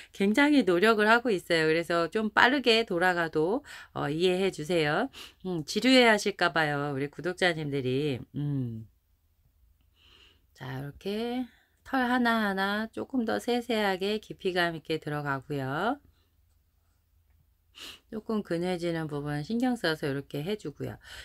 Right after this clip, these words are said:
이게 불에 구워 나오면 이 부분들이 이렇게 진하게 안 나옵니다. 조금 더 날아가서 나올 거예요. 물을 많이 탔기 때문에. 그래서 좀 더 자연스럽게 바라면서 이렇게 칠을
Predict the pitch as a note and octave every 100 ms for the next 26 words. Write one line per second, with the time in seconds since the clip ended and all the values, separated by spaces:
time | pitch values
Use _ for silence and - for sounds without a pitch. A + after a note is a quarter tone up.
0 | - G3 G#3+ B3 A3+ C4 C4 A3 A3 G3+
1 | D#3 D#3+ G#3 A#3 D3+ F#3+ - E3+ G#3 G3+
2 | F#3+ G#3 D#3 F3 G3 - C#4+ D#4 C#4 C#3
3 | C#3+ E3 D#3 C#3+ C3+ C3 C#3 G#3 C4+ A#3
4 | A3+ D3+ C3+ F3+ F#3+ E3+ E3 D3 B2 D3
5 | - C3 A#2 A2 B2 D#3+ E3 C#3 D#3 D#3
6 | G3+ - - D3 C#3 C#3 F#3+ C4 - -
7 | - - - - E3+ F#3 - C#4+ C#4+ A#3
8 | - D3 E3 E3+ E3 D#3 D#3 D3+ C3+ D3
9 | D#3 D3 - C#3 C3+ C#3 C3 - C3+ -
10 | A#3